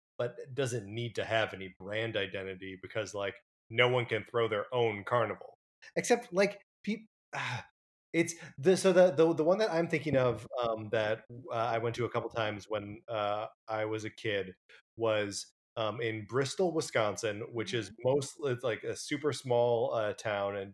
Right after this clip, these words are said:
Speaker 1: you know, o-, outside of the town that I lived in, but it was where the, um, construction company that I worked for in high school, that's, that's where they
Speaker 2: Mm-hmm.
Speaker 1: were, was Bristol, and,
Speaker 2: Okay.
Speaker 1: um,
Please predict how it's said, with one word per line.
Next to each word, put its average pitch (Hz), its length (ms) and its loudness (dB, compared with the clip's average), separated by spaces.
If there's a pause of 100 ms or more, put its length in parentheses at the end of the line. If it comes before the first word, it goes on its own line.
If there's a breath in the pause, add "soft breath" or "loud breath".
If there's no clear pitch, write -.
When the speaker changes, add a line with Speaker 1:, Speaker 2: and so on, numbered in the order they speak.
Speaker 1:
you 113 60 -8
know, 104 100 -4
o-, 107 180 0 (100)
outside 117 380 0
of 107 60 -10
the - 60 -20
town 104 220 -4
that 104 100 -4
I 104 120 0
lived 101 280 -6
in, 98 200 -4 (360)
but 117 100 -4
it - 40 2
was 117 180 -4
where 113 300 4
the, 104 360 -6 (340)
um, 107 280 -2
construction 139 520 0
company 117 360 -4
that 104 140 0
I 101 100 0
worked 104 300 -4
for 104 380 -2
in 104 400 -6
high 120 180 2
school, 95 320 -6
that's, 98 300 -6
that's 107 260 -4
where 101 200 -6
they 110 180 2
Speaker 2:
Mm-hmm. 95 80 -8
Speaker 1:
were, 95 140 -6
was 95 160 -12 (160)
Bristol, 113 420 -4 (480)
and, 107 420 0
Speaker 2:
Okay. - 20 -8 (380)
Speaker 1:
um, 104 460 -2